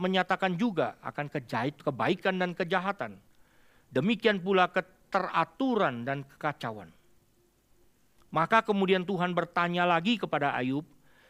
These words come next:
juga kepada saudara dan saya pada hari ini.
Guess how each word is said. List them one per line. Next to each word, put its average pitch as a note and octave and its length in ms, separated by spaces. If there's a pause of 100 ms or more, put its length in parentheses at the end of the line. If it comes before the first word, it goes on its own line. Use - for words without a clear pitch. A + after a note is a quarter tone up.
juga F#3+ 320
kepada F3+ 320
saudara D#3+ 400
dan D3 160
saya C#3 320
pada B2+ 160
hari A2+ 320
ini. E2 100